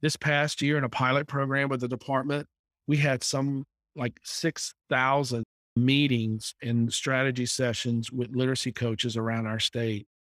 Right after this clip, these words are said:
Just in this one year, we've worked with close to two hundred literacy coaches across Louisiana. We were able to successfully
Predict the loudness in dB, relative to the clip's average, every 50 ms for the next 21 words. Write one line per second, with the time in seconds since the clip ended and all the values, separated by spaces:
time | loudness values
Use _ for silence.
0 | _ -6 -4 -4 -4 -2 -2 0 0 0 -2 0 0 0 2 2 2 2 2 2
1 | 2 2 0 -2 -6 -8 _ _ _ _ _ _ _ _ _ _ _ _ _ -20
2 | -12 -4 -2 0 0 0 2 0 0 0 -2 -4 -6 -4 -4 -2 -2 -2 -2 -4
3 | -6 -8 -8 -8 -6 -2 -2 0 0 2 2 2 2 2 2 0 -2 -4 _ _
4 | _ -4 -2 -2 0 -2 -2 -4 -4 -6 -4 -2 -2 -2 0 0 -2 -4 -4 -6
5 | -6 -2 -2 0 0 0 -2 -2 -2 -2 -2 -2 -4 -4 -2 0 0 0 0 -2
6 | -2 -6 _ _ _ _ _ _ _ _ _ _ _ -2 0 2 4 4 4 4
7 | 2 2 2 0 -2 -2 -4 -4 -6 -2 0 0 2 2 2 0 -2 -4 -4 -6
8 | -8 -8 -4 0 0 0 0 0 -4 -4 -2 0 2 4 4 2 2 0 -4